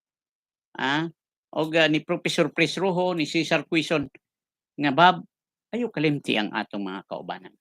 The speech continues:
Yes. Naana kanunay sa kong alimpatakan. Mo ni tinuod. Nice watching kay Bambi Antig.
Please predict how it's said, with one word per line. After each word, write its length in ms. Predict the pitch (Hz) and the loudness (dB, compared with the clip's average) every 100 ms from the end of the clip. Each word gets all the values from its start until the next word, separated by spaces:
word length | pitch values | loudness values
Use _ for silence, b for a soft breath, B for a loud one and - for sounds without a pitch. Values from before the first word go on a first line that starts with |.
| - | -4
Yes. 480 | 294 392 - - - _ _ _ _ _ _ _ _ _ _ _ - 202 | -2 -2 -4 -10 -14 _ _ _ _ _ _ _ _ _ _ _ 0 8
Naana 560 | 294 - 262 262 262 | 8 8 4 2 0
kanunay 480 | - 180 240 226 220 | 0 2 2 0 0
sa 160 | - - | 0 0
kong 160 | 196 | -4
alimpatakan. 880 | 196 160 156 151 139 - - 135 131 - _ | -2 0 0 0 -2 -2 0 0 0 -6 _
Mo 80 | 143 | -2
ni 160 | 214 226 | -2 -2
tinuod. 320 | 143 131 156 139 _ _ _ _ _ _ _ _ _ _ _ _ _ _ _ _ _ _ _ _ _ _ _ | -4 -4 -8 -10 _ _ _ _ _ _ _ _ _ _ _ _ _ _ _ _ _ _ _ _ _ _ _
Nice 320 | 170 220 220 | 8 8 8
watching 320 | 233 226 233 | 6 6 6
kay 160 | 214 220 | 8 8
Bambi 320 | 220 220 220 | 8 6 6
Antig. 640 | 214 214 190 180 180 175 | 6 4 4 6 6 4